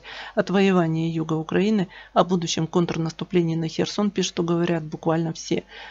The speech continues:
Думаю, если сейчас разбудить рядового украинца, живущего в информационном куполе пропагандистских ресурсов Киева, он,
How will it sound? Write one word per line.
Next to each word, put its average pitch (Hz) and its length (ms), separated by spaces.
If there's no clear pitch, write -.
Думаю, 208 400
если 196 260
сейчас 190 420
разбудить 175 520
рядового 185 440
украинца, 202 520
живущего 170 520
в 165 100
информационном 175 720
куполе 175 380
пропагандистских 170 880
ресурсов 175 480
Киева, 180 420
он, 226 240